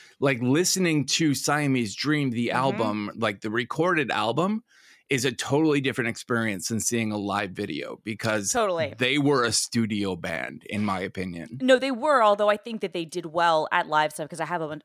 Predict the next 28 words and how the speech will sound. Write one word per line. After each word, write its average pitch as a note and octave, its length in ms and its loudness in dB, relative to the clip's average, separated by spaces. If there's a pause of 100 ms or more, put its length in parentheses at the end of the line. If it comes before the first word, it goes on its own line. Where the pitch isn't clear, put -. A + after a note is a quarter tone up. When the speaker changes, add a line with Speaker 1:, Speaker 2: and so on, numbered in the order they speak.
Speaker 2:
'cause F3+ 120 -10
they, G#3 220 0
that G#3 120 6
was G#3 100 0
my D#3+ 240 -2
very D#3 180 -2 (100)
first D3+ 260 -6
favorite D3 300 -6
band. C3+ 420 -8
And D3+ 140 -6
so E3 100 -4
I D#3 40 2
have C#3+ 60 4
Speaker 1:
Yeah. A2 160 4
Speaker 2:
a - 20 -2
lot D3+ 180 4
of, D3 100 -4
like, C#3 320 -2
bootlegs C#3 600 -4
and, C#3 120 -10
like, C3+ 160 -10
live C#3 440 0 (440)
recordings D#3 540 -4
and C#3+ 100 -8
stuff - 280 -4
that C#3 100 0
I C3+ 60 0
collected C3+ 480 -4